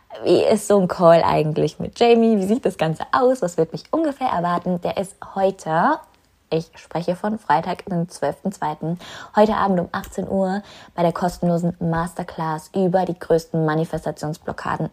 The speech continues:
mit dabei. Wenn ihr den Link noch haben möchtet, Shownotes einfach reinhüpfen. Wenn ihr das nicht findet, aus irgendeinem Grund, schreibt mir einfach auf Instagram unter Mangos and Happiness. Und ich schicke euch den Link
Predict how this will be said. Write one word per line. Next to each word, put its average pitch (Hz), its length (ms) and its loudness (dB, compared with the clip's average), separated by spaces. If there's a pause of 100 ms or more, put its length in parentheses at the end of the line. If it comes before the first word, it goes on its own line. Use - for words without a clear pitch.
mit - 340 -6
dabei. - 560 -4 (360)
Wenn 180 140 0
ihr 185 80 4
den 185 160 4
Link 190 220 2
noch 180 200 -6
haben 185 300 2
möchtet, 233 480 0 (240)
Shownotes 208 840 2
einfach 165 420 -8
reinhüpfen. 214 800 4 (260)
Wenn 170 140 2
ihr 165 60 0
das 170 140 -2
nicht 180 180 -2
findet, 302 600 4
aus - 200 2
irgendeinem 220 420 4
Grund, 294 500 6
schreibt 214 360 2
mir 214 100 -2
einfach 214 480 -2
auf 175 260 -8
Instagram 226 640 0
unter 180 220 -4
Mangos 175 400 -2
and 175 120 -8
Happiness. 175 580 -4 (920)
Und 196 60 0
ich 185 120 -2
schicke 175 220 -4
euch 156 180 -6
den 165 200 -2
Link 180 260 2